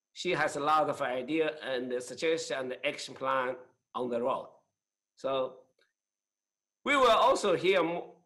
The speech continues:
how F A O, together with the U N D P and the U N E P,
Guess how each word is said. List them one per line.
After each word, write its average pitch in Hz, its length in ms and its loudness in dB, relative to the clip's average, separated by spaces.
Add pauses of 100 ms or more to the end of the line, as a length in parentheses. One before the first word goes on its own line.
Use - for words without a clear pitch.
(120)
how 185 400 4
F 170 220 2
A 165 80 4
O, 165 60 6
together 175 380 0
with 170 160 0
the 135 80 -6
U 143 200 -4
N 139 180 -2
D 143 120 -4
P 190 360 -2
and 147 120 0
the 127 60 -2
U 131 160 -2
N 120 60 -2
E 127 160 -6
P, 196 560 -6